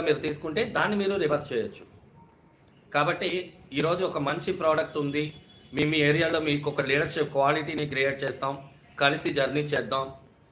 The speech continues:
మీరు ఇక్కడ జీరో ఇన్వెస్ట్‌మెంట్‌తో వారానికి పన్నెండు వందల దగ్గర నుంచి రెండు లక్షల యాభై వేల రూపాయల వరకు every week ఎర్న్ చేసే ఆపర్చునిటీని మీ ముందుకు నేను తీసుకొచ్చాను. ఖాళీగా ఉండకండి, సమయాన్ని సంపదగా మార్చుకోండి.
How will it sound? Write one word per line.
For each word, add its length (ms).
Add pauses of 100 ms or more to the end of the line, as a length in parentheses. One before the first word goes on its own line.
(220)
మీరు 160
ఇక్కడ 160 (120)
జీరో 180 (100)
ఇన్వెస్ట్‌మెంట్‌తో 600 (800)
వారానికి 500
పన్నెండు 360
వందల 220 (100)
దగ్గర 240
నుంచి 160 (100)
రెండు 240
లక్షల 320
యాభై 280
వేల 200
రూపాయల 240
వరకు 240 (760)
every 280
week 200
ఎర్న్ 200
చేసే 240
ఆపర్చునిటీని 680
మీ 140
ముందుకు 300
నేను 180
తీసుకొచ్చాను. 560 (500)
ఖాళీగా 440
ఉండకండి, 400 (140)
సమయాన్ని 500
సంపదగా 420
మార్చుకోండి. 500